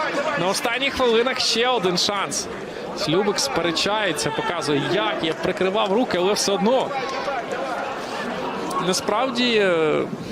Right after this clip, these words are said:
цікаво. Цікаво. Удар Борячука. Слюбик підняв руку. Так, він розвернувся, але він робив, і на, як є таке формулювання, неприродні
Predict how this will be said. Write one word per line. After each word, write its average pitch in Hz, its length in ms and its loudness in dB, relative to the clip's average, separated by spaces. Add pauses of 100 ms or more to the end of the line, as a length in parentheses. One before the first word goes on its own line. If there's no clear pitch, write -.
(100)
цікаво. 175 500 0 (260)
Цікаво. 185 540 0 (1120)
Удар 165 320 0 (640)
Борячука. 175 560 0
Слюбик 196 520 0
підняв 208 420 2
руку. 208 360 2 (680)
Так, 233 220 -2
він 180 120 2
розвернувся, 190 720 2
але 160 560 2 (120)
він 170 340 2 (120)
робив, 156 440 2 (120)
і 139 160 -2
на, 143 80 0
як 147 160 -2
є 147 260 0
таке 147 220 -2
формулювання, 151 760 0 (260)
неприродні 185 880 2